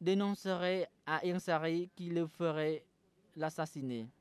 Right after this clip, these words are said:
Cela montre que la personne mise en examen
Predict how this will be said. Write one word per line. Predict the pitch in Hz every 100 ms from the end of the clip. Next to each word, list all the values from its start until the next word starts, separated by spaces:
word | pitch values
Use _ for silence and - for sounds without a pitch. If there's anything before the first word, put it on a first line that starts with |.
| _ _ _ _ _ _ - _ _ -
Cela | - 165 208 220
montre | 220 208 196
que | 180 185
la | 190 170
personne | 165 175 165 185 180 180
mise | 175 185 180
en | 170
examen | 170 160 151 151 156